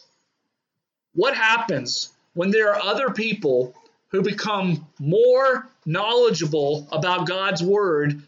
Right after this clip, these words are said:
than the pastor? We ought to rejoice. We ought to what?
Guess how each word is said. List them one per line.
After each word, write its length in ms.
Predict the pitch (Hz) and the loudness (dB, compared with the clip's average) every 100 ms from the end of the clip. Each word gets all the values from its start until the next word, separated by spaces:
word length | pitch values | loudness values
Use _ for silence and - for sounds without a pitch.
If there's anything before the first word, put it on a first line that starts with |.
| - | -6
than 140 | 170 | -4
the 80 | 170 | -2
pastor? 640 | 170 185 180 170 143 113 - _ _ _ | -4 -4 -6 -4 -4 -4 -6 _ _ _
We 300 | 156 220 233 - | -4 -4 -4 -2
ought 380 | 190 226 202 202 | 0 0 -2 -6
to 320 | 214 208 196 - - | -4 -2 -4 -6 -4
rejoice. 1200 | 165 156 151 - 247 233 147 101 - - - - _ _ _ - | -2 -2 -4 2 4 4 2 -2 -4 -4 -4 -8 _ _ _ -4
We 160 | 170 | -2
ought 360 | - 180 190 - | -2 -2 -2 -2
to 120 | 202 | -2
what? 480 | 175 208 190 139 | 0 2 0 -2